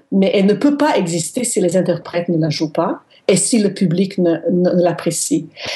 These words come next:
Donc, c'est un, c'est une sainte trinité qui existe. Il faut qu'une composition soit bonne, il faut que les interprètes l'aiment et il faut que le public l'aime. Donc, si tout fonctionne, euh, la, l'œuvre a plus de chances de survivre.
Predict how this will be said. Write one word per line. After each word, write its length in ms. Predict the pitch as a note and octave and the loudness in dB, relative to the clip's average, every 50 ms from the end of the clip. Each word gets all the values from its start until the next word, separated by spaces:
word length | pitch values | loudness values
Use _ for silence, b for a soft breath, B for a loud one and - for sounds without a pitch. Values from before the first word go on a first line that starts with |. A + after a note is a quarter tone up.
| B B | B B
Donc, 160 | - G4 G#4 - | 2 2 2 2
c'est 240 | - C4+ B3 B3 | 2 0 2 2
un, 140 | A#3 G#3+ G3+ | 2 2 2
c'est 180 | G3 G#3+ G3+ - | 0 -2 0 2
une 100 | G3+ G3 | 2 2
sainte 340 | - - - F#4 G4 G3 G3 | 2 0 -2 -2 -2 -2 -2
trinité 580 | - - C4 A3 A3 - - - C#4 D#4 D4 | 0 0 2 2 0 -2 -2 0 0 0 0
qui 120 | - - F3 | 0 -2 -2
existe. 600 | D3+ D3+ D3 D3 D#3 F#3 F#3 F3+ - - - E3+ | -2 -2 -6 -8 -6 -6 -6 -6 -6 -8 -8 -4
Il 160 | - F#3+ E3+ D#3+ | -2 -2 -2 -2
faut 300 | - - B3 C4 C#4 C4+ | -2 0 2 2 2 2
qu'une 320 | - - - - F#3 D#3 | 0 -2 -2 -2 -2 -4
composition 560 | - F#3 F3 - F3 E3+ E3+ E3 - B3 D4 | -2 -4 -2 -2 -2 -2 -2 0 0 0 0
soit 240 | E4 - - D#4 D#4+ | 0 0 0 0 0
bonne, 360 | C#4+ D#4 D#4+ E4+ F4 E4+ D4+ D4+ | 2 2 2 2 2 0 0 0
il 140 | D4 E3+ D3 | -2 -4 -6
faut 180 | - - F3+ | -2 -4 -4
que 160 | F3+ - - - | -4 -2 -4 -2
les 240 | D#3 D#3 E3+ E3 | -2 -2 -2 -2
interprètes 540 | F3 - D#3 E3 D#3 - - C4 F#4+ - - | -2 -2 -2 -4 -4 -2 0 -2 0 0 2
l'aiment 320 | A3+ B3+ C#4+ D4+ D4+ C4+ C#4 B B B B | 2 4 6 6 4 4 2 B B B B
et 80 | - - | 2 2
il 100 | F#3 - | 2 2
faut 140 | - A3+ A3 | 2 -2 -2
que 140 | A3 - F3 | 0 0 0
le 120 | E3+ D#3+ | 0 0
public 460 | - - E3+ D3 E3 G#3+ A3 - - | 0 0 0 2 2 2 0 0 -2
l'aime. 340 | - - - - - - - B B B B B B B | -2 -2 0 0 0 -2 -2 B B B B B B B
Donc, 360 | F3+ E3 A#3 C#4 F4 F4+ F4+ | 2 2 4 4 2 2 0
si 320 | - - - - F#3+ D3+ - | -2 -4 -4 -4 -4 -4 -2
tout 160 | - F#4+ G#4 | 0 0 0
fonctionne, 840 | - - A3+ G3 F3+ - - - G3 F#3+ A#3 D4 D#4+ D4 A#3+ - B B B B B _ | 2 0 0 0 -2 -4 -4 -2 0 2 2 4 4 2 2 0 B B B B B _
euh, 340 | - F3+ F3 F3 E3+ E3+ E3+ E3+ | -2 0 2 2 0 0 2 2
la, 480 | F3 F3+ F#3 F#3+ G3 G3+ G#3 G#3 - F#3+ | 4 4 4 6 4 4 4 2 2 2
l'œuvre 480 | F#3+ G3+ A3 C4 C#4+ C#4 G#3 A3 - - | 2 4 4 4 2 2 0 -2 -2 -2
a 80 | F3 | -4
plus 240 | D#3 - A#3 A#3+ F#3+ | -4 -2 -2 -2 -2
de 80 | F3+ F#3 | -4 -4
chances 440 | - - - G3 G#3 G#3+ G3+ F3 | -4 -4 -4 -4 -2 -2 -2 -2
de 60 | E3 E3+ | -4 -6
survivre. 640 | - - F#3 E3+ - - - - - - - _ | -6 -4 -4 -4 -4 -6 -10 -10 -12 -18 -20 _